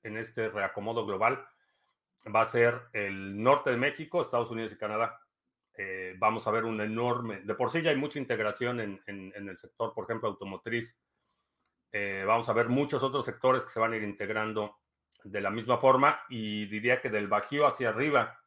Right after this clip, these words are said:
van a estar los, eh, más beneficiados. En términos de producción agrícola,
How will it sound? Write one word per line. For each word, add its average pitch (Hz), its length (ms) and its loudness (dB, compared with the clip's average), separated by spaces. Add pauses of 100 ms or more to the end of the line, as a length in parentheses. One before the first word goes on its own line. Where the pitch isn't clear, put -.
(520)
van 113 280 2
a 117 40 -2
estar 110 540 0
los, 101 640 -8
eh, 98 220 -6
más 101 280 0
beneficiados. 117 640 2 (440)
En 104 140 -8
términos 127 340 4
de 107 240 6
producción 110 420 -2
agrícola, 131 640 0